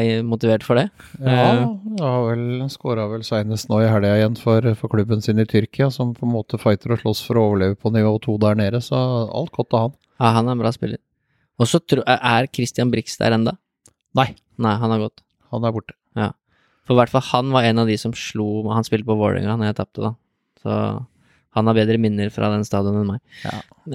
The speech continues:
Speaker 1: Eller jeg vet jeg ikke da, for siden han har spilt der nå, men, eh, ja. Eh, det blir spennende å følge med i hvert fall, uansett. Eh, nå må vi følge med litt ekstra, siden du
Speaker 2: Ja,
Speaker 1: er
Speaker 2: nå er
Speaker 1: daglig
Speaker 2: jeg
Speaker 1: leder
Speaker 2: helt,
Speaker 1: der.
Speaker 2: helt nødt til det nå.
Speaker 1: Ja, ja, det blir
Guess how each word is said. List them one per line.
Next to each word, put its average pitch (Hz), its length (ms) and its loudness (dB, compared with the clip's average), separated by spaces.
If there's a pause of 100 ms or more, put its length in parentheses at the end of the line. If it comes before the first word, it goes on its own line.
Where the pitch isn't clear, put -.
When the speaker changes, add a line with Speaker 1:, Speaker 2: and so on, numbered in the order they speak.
Speaker 1:
Eller 135 220 4
jeg 131 80 4
vet 113 160 2
jeg 110 100 0
ikke 139 120 2
da, 127 100 4
for 127 100 -2
siden 117 220 0
han 113 100 2
har 113 80 0
spilt 110 160 -4
der 110 160 0
nå, 120 140 -2
men, 120 220 0
eh, 117 160 2
ja. 123 80 -2 (500)
Eh, 110 480 -2 (240)
det 131 80 2
blir 147 100 4
spennende 127 300 2
å - 20 -16
følge 113 140 2
med 104 80 -2
i 101 80 -2
hvert 104 80 -6
fall, 131 160 2
uansett. 113 320 -4 (840)
Eh, 113 160 -2
nå 117 160 4
må 117 140 2
vi 113 100 2
følge 101 220 -2
med 104 160 -2
litt - 80 -8
ekstra, 117 240 -10
siden 113 180 -6
du 107 80 0
Speaker 2:
Ja, 107 60 4 (240)
Speaker 1:
er - 20 0
Speaker 2:
nå 113 60 -4
er 110 80 2
Speaker 1:
daglig 110 180 0
Speaker 2:
jeg 110 60 2
Speaker 1:
leder 104 160 -2
Speaker 2:
helt, 110 100 -4
Speaker 1:
der. 107 80 -4
Speaker 2:
helt 98 220 -8
nødt 101 160 -8
til 131 80 -4
det 123 160 -6
nå. - 80 -20 (560)
Speaker 1:
Ja, 104 80 -4 (240)
ja, 110 80 -4
det 110 100 -4
blir 113 140 -2